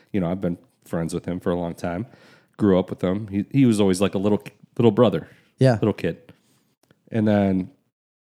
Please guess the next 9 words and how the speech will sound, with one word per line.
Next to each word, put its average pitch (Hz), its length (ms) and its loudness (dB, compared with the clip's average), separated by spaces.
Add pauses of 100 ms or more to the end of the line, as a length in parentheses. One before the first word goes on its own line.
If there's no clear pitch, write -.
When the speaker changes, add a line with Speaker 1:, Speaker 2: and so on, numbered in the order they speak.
(540)
Speaker 1:
you 117 120 0
know, 87 160 0
he 107 160 -6
starts - 260 -2
commenting 101 420 -2
on 101 120 -2
the 95 60 -4
show. - 400 -4 (840)
And, 92 580 -4